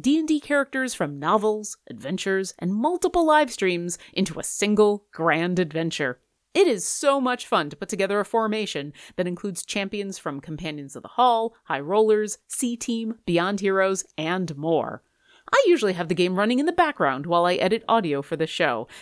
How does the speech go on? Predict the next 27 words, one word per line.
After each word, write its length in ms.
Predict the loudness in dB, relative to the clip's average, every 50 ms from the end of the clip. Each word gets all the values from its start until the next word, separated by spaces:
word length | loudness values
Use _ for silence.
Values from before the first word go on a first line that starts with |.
| -14 -10
and 160 | -8 -8 -6
thanks 320 | -4 -4 -4 -6 -8 -10 -14 _
to 80 | -10 -8
the 80 | -8
fine 300 | -6 -4 -4 -4 -4 -4
folks 260 | -4 -2 -4 -4 -4 -6
who 100 | -10 -10
make 360 | -10 -2 0 0 0 0 0 -2
Idle 240 | -4 -2 -2 -4 -6
Champions, 580 | -8 -8 -8 -8 -8 -8 -8 -8 -8 -8 -10 -12 -14 -20 _ _ 0
we're 160 | 2 2 2
fortunate 540 | 2 2 2 2 2 0 -4 -4 -4 -4 -4
enough 340 | -4 -2 -4 -4 -6 -10 _ _
to 100 | -6 -4
be 140 | 0 2 2
able 180 | 2 2 0
to 100 | 0 0 0
offer 260 | 0 0 2 2 2
a 120 | 2 0 -2
free 360 | -4 _ -4 -4 -2 -2 -2
gold 340 | 2 4 4 4 4 0 -4
chest 460 | -2 -2 -2 -2 -2 -6 -12 -14 -16 _ _ _ -12
to 100 | -12 -10 -4 -2
all 180 | -2 0 0
of 80 | 0 2
our 140 | 0 2 0
listeners. 560 | -2 -4 -6 -8 -8 -8 -8 -8 -10 -12